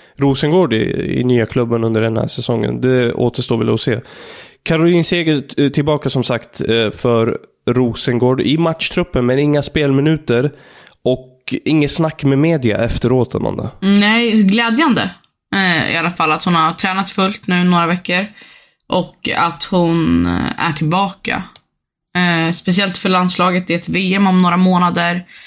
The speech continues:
Speaker 2: Hon kommer att behövas, så att, eh, jag tror att, eh, jag tror att, eh, Magnus Wikman som var på plats, jag tror att han tyckte att det, jag tror att han tyckte att det var nice att hon, eh, fanns med på, på bänken. Ehm,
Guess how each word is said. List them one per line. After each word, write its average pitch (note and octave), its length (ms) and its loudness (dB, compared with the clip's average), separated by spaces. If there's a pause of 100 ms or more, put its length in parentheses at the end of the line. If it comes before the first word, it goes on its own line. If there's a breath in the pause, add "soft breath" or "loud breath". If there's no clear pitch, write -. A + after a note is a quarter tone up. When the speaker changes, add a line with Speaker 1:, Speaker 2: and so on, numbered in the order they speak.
(300 loud breath)
Speaker 2:
Hon F3+ 120 2
kommer G#3+ 340 0
att D#3+ 100 -2
behövas, - 640 -2 (180)
så - 80 -4
att, - 360 -10
eh, - 380 -2
jag F3 140 -2
tror F3+ 180 0
att, F3 280 -6
eh, F3+ 60 2
jag F3 200 0
tror F#3 160 0
att, - 340 -10
eh, - 80 -2 (520)
Magnus F#3+ 340 0
Wikman G3 460 2
som E3 160 -2
var D#3+ 120 0
på - 120 -6
plats, F3 300 -6
jag F3 100 -4
tror - 120 -2
att D3+ 80 -10
han E3 240 -2
tyckte - 260 -8
att - 100 -8
det, - 320 -4 (760 soft breath)
jag - 80 -8
tror F#3 80 0
att F3 40 -2
han F3+ 100 2
tyckte E3 160 -4
att D#3+ 60 -8
det D#3+ 60 -4
var E3 260 0
nice E3 180 -6
att D#3+ 100 -6
hon, D#3 340 -2
eh, - 300 -8 (220)
fanns E3+ 200 -2
med E3 220 -2 (100)
på, - 500 -4
på F3 80 -4
bänken. D#3+ 600 -4 (340)
Ehm, C2 520 -4